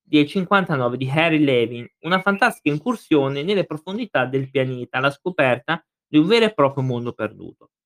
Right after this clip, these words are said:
Nel Duemila non sorge il sole, del cinquantasei, è la prima opera cinematografica ispirata al romanzo distopico millenovecentottantaquattro, eh, di O-, George Orwell, cosa che purtroppo per molti versi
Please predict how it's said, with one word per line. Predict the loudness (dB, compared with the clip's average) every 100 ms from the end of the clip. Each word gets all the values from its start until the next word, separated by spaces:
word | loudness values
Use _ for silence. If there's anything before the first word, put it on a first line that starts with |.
| _ _ _ _ _ -2
Nel | 0 2
Duemila | 4 4 4 2 2
non | 0
sorge | 0 -4 0
il | -2
sole, | 0 2 2 0 -2
del | -8
cinquantasei, | -12 -6 -4 -2 -4 -2 0 2 0 -6 _ _ _ _ _ _ _
è | 0
la | 0 2
prima | 0 2 2
opera | 0 -2 -2
cinematografica | -4 -4 -4 -2 0 0 -2 -6
ispirata | -8 -4 0 2 2 0
al | -2
romanzo | 0 -2 -4 -8
distopico | -12 -8 -2 -2 -2 -14
millenovecentottantaquattro, | -4 -2 -2 -4 -8 -14 -14 -14 -14 -14 -16 -18 -18 -18 -20 _ -20 -20 _ _ _ -14
eh, | -12
di | -12 -14 _
O-, | 0 2 0 -4 _
George | -2 0 0 -2 -2
Orwell, | 2 2 2 2 0 -2 _ _
cosa | -2 0 0 -2
che | -6 -6 -6
purtroppo | -8 -2 -2 -2 -8
per | -8
molti | -6 -10 -8
versi | -6 -4 -6 -12